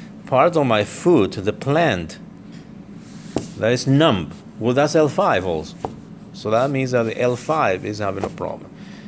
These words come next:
And X-rays, M R Is will be directed to look for that area and that nerve, which is the one that is affected. So that's the way these dermatomes help. Um,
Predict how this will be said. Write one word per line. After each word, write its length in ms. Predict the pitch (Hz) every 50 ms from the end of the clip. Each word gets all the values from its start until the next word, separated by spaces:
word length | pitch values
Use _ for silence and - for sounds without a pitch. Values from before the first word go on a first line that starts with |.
| - - -
And 640 | - 139 160 170 175 175 165 139 92 76 76 - 87
X-rays, 920 | 92 104 113 - - 117 117 117 117 117 120 117 117 117 117 113 110 - -
M 200 | - 98 107 110
R 420 | 110 110 113 113 113 113 113 113
Is 100 | 110 107
will 120 | 104 101 98
be 100 | 104 98
directed 600 | 95 104 95 104 104 101 98 - - 95 92 -
to 100 | - 92
look 300 | 85 87 92 104 110 -
for 220 | - 120 117 110
that 240 | 107 107 107 104 101
area 400 | 73 95 101 101 98 101 101 95
and 120 | 92 87
that 180 | 92 95 98 95
nerve, 420 | 92 95 98 98 98 95 92 85
which 200 | 90 87 82 -
is 140 | 92 90 85
the 60 | 87
one 220 | 87 87 87 85 82
that 120 | 87 82
is 160 | 85 85 -
affected. 400 | - - - 85 85 - - - - - - - - - - - - - - -
So 100 | - -
that's 160 | 156 202 226
the 80 | 220 180
way 100 | 170 165
these 140 | 147 139 127
dermatomes 640 | 127 131 127 120 117 107 - - 98 95 90 -
help. 200 | - - - - - - - - - - - - - - - - - - - -
Um, 540 | 85 92 95 98 95 95 92 90 90 90